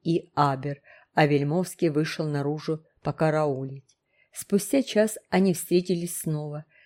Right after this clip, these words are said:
Сали была явно взволнована, а из дома Садима доносились причитания. Абр тихо произнёс: «Скончался.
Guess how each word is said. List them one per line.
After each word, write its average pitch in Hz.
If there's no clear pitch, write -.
Сали 156
была 147
явно 170
взволнована, 147
а 156
из 151
дома 165
Садима 180
доносились 160
причитания. 135
Абр 185
тихо 165
произнёс: 143
«Скончался. 160